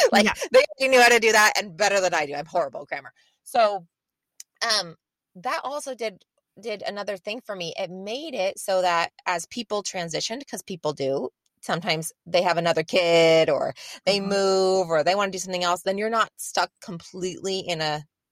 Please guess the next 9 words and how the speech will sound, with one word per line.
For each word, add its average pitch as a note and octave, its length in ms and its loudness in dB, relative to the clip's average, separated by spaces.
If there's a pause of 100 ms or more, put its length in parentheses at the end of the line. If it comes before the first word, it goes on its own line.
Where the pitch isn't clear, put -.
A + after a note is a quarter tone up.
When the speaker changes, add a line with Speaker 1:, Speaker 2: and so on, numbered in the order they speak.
(360)
Speaker 1:
lurch. D3 460 -4 (120)
Like, F#3 180 4
you're G#3+ 100 6
not A#3 160 0
Speaker 2:
Yes. - 0 -
Speaker 1:
caught, E3+ 380 -2 (840)
right? F3+ 380 2
<laughs> F4+ 240 2
Speaker 2:
Yes. F#3 500 -2